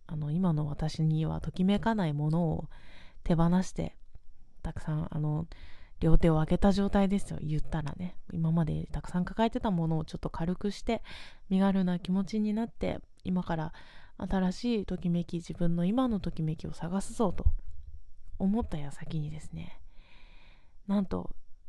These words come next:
ふらっとトイレ行こうって立ち寄ったお店で、ちらっと見かけた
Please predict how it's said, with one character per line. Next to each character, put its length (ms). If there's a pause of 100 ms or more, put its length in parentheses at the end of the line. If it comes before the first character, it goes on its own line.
(140)
ふ 80
ら 100
っ 100
と 140
ト 160
イ 60
レ 60
行 120
こ 140
う 40 (200)
っ 40
て 120
立 320
ち 60
寄 60
っ 40
た 360
お 60
店 320
で、 240 (160)
ち 140
ら 80
っ 40
と 160
見 140
か 140
け 120
た 240